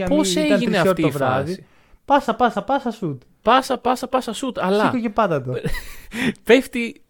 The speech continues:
Speaker 2: γλιστράει ο Tatum, λέει ο τέλος.
Speaker 1: Αχα, αχα.
Speaker 2: Πετάει την μπάλα με κάποιον τρόπο. Λέω, «Ωραία, εδώ κάπου είναι η άμυνα».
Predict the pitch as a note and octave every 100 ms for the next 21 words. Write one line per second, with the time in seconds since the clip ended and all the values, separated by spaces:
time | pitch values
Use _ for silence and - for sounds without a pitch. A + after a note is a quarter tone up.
0 | _ _ _ - E3+ F3 A#3+ A#3 F#3+ B2+
1 | C3+ G#3+ - G2+ G2+ _ _ _ _ D#3+
2 | D#3+ F#3+ E3 D3+ G3+ _ - - G#3+ G3
3 | - F3+ G3 A3 G#3+ D#4 C4+ G#3 F#3 D#3
4 | C3+ C3+ C#3 A#2 A2+ E3 A#3 A3 F3 C3
5 | - E3+ G#3 C4 C4 C4 C#4 C4 G#3 C#3+
6 | A#2 G2